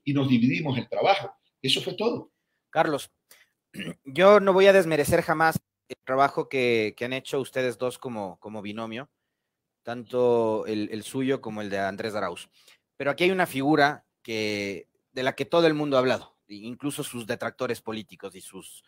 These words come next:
Speaker 2: sus contendientes, y la prensa y, y la opinión pública, que es Correa.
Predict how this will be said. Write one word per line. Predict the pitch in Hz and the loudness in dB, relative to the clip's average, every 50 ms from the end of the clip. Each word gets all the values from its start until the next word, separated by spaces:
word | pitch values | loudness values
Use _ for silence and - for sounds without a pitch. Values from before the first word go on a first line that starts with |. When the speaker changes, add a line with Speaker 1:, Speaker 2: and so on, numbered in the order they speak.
| _ _ _ _ _ _ | _ _ _ _ _ _
Speaker 2:
sus | _ 120 113 | _ -20 -14
contendientes, | - 127 120 117 - 117 117 117 120 120 110 - - 104 - - | -12 -12 -10 -8 -8 -8 -6 -6 -6 -6 -6 -8 -12 -14 -8 -4
y | 143 143 | 0 2
la | 139 131 - | 2 0 0
prensa | - 143 139 139 131 123 127 123 113 110 | 0 0 0 0 -2 -2 -2 -2 -2 -2
y, | 107 107 110 107 | -2 -4 -6 -8
y | 107 117 | -6 -6
la | 117 | -6
opinión | 107 - 117 120 120 113 | -6 -6 -8 -10 -10 -10
pública, | - 101 98 95 90 85 - 90 | -10 -10 -10 -10 -10 -12 -12 -10
que | - 123 | -10 -10
es | 117 - | -10 -8
Correa. | - 131 123 - 110 104 92 85 | -6 -6 -6 -4 -4 -6 -6 -6